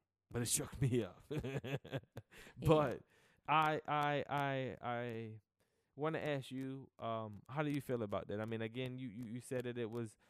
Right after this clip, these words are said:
Speaker 1: an honor being on there earlier, you
Speaker 2: Mm-hmm.
Speaker 1: know, um, being able to grace that. Again, I even said myself that I would,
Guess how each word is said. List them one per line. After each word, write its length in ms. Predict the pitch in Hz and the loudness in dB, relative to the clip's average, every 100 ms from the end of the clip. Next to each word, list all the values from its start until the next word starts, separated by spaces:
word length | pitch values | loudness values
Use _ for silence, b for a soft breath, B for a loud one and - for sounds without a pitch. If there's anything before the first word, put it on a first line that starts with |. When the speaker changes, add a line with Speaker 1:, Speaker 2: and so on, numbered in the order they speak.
| b | b
Speaker 1:
an 100 | 104 - | -4 -2
honor 340 | 113 117 113 | 0 0 -2
being 320 | 110 117 113 98 | -2 -2 -2 -2
on 220 | 110 110 | -4 -2
there 160 | 110 - | -2 -2
earlier, 380 | 104 110 110 180 | -2 0 4 8
you 40 | |
Speaker 2:
Mm-hmm. 340 | 170 160 135 | 8 6 2
Speaker 1:
know, 280 | 110 107 104 98 | 0 -2 -2 -4
um, 220 | 104 104 b - | -6 -6 b -4
being 220 | 117 113 98 | 0 0 0
able 160 | 113 110 | -2 -4
to 80 | |
grace 300 | 101 107 107 - | -4 -2 -2 -2
that. 140 | 104 | -2
Again, 240 | 107 107 107 | 0 0 0
I 180 | 113 110 | 2 0
even 180 | 110 104 | -2 -2
said 220 | 123 110 | -2 -2
myself 420 | 104 98 110 107 | -2 -2 -2 0
that 120 | 107 | 0
I 80 | 104 | 0
would, 180 | 104 101 | 0 -2